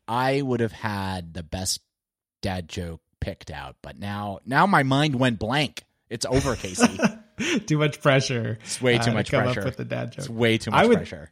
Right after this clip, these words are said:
Speaker 2: I would think that a connoisseur would have one on demand, but what, what do I know?
Speaker 1: I know. Well, I have a library, and it's, I, you know, I get, we, we talk, we,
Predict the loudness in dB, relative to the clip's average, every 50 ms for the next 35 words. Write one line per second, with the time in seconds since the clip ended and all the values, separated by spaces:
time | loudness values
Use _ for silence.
0 | _ -4 0 2 4 4 4 4 2 4 4 2 2 4 4 4 4 4 2 -2
1 | -4 -6 -6 -4 -2 0 0 0 0 0 -2 -2 -4 -4 0 2 2 4 4 4
2 | 2 2 0 0 0 0 0 -2 -4 -4 -4 -4 -4 -4 -4 -6 -8 -10 -12 -12
3 | -10 -10 -10 -10 -10 -12 -10 -8 -6 -6 -6 -6 -4 -2 0 0 2 0 0 0
4 | -2 -4 -6 -8 -4 0 2 4 4 6 6 6 4 4 2 0 2 4 6 6
5 | 6 6 4 2 0 -2 0 0 2 2 4 4 4 4 4 4 4 4 4 2
6 | 2 0 -2 -2 -4 -8 -10 -12 -16 -20 _ _ -10 -6 -4 -4 -4 -4 -4 -6
7 | -8 -10 _ _ _ _ _ _ -12 -10 -10 -8 -6 -4 -4 -4 -6 -8 -12 _
8 | _ _ _ _ _ _ _ _ _ _ _ _ _ -12 -12 -8 -4 -2 0 0
9 | 0 -2 -2 -2 -2 -2 -4 -6 -6 -6 -6 -6 -6 -6 0 2 4 4 4 2
10 | -2 -4 -4 -4 -6